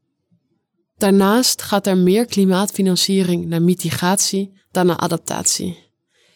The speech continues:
In tweeduizend twintig ging het om achtenvijftig procent van alle klimaatfinanciering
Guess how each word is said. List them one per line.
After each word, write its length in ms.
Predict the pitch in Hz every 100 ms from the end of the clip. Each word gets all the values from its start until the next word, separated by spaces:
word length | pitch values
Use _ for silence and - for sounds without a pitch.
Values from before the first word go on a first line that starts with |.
| _ _
In 200 | - 214
tweeduizend 480 | 220 220 220 202 180
twintig 720 | - 220 247 254 240 - -
ging 160 | 220 214
het 140 | 214
om 120 | 185
achtenvijftig 720 | - 226 - 196 190 185 - -
procent 580 | - 160 165 170 180 - _ - -
van 220 | 190 165
alle 300 | - 208 196
klimaatfinanciering 1120 | - 185 175 170 175 156 - 160 151 151 165